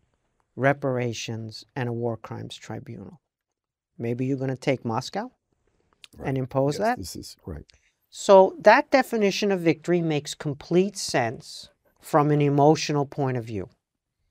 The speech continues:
Speaker 1: Someone is occupying two rooms of your house and lobbing missiles and drones in the rest of your house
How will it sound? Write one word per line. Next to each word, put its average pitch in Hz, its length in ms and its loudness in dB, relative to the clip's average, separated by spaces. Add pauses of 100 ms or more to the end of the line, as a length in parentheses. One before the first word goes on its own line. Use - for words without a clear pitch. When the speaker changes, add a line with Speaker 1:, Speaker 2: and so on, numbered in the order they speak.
(340)
Speaker 1:
Someone 220 800 4 (100)
is 147 480 0 (280)
occupying 165 680 4
two 180 240 0
rooms 165 320 2
of 170 80 2
your 180 160 0
house 131 580 -2 (640)
and 139 240 0
lobbing 160 600 6
missiles 175 640 2
and 175 160 -2
drones 147 640 0
in 151 120 -4
the 139 100 -2
rest 175 340 2
of 160 60 0
your 143 180 -2
house 123 420 -6